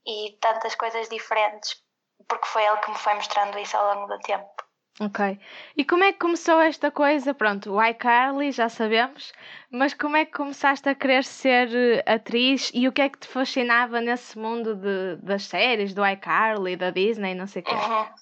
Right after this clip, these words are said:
Speaker 1: Ok. Então, eu no quinto ano entrei para o teatro da escola.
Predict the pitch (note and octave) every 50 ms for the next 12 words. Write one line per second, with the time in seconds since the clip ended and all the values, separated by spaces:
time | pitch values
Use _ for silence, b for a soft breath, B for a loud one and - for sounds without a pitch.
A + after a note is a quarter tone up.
0 | b b b b b b b b b _ _ _ _ - A#3 A#3 A3+ - G3+ F#3
1 | - B B B B B B B B B B _ _ _ - C#4+ C#4+ C#4 A3 F#3
2 | F#3+ G3+ G#3+ A3+ B3 A#3+ - C4+ C4 A#3+ - - A3+ A3+ G#3 A#3+ - - F#3 F#3+
3 | F#3+ G3 - - A#3 A3 A3+ - - G#3 F#3+ - _ G#3+ G3+ G3+ G#3 G#3 G#3 F#3+
4 | F#3+ F#3 - - G3 F#3+ G3 G3 G3 G3 - - - G3+ F#3+ F#3+ F#3+ G3+ G3